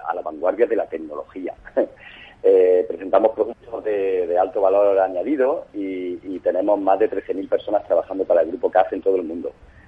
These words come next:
de los cuales un tercio, un treinta por ciento son titulados universitarios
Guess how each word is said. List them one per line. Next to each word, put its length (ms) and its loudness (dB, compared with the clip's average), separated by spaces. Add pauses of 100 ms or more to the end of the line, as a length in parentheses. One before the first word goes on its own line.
(120)
de 100 4
los 120 4
cuales 440 6
un 380 -4
tercio, 360 2
un 120 -8
treinta 200 -2
por 140 -4
ciento 400 -4
son 140 -6
titulados 400 -4
universitarios 500 -12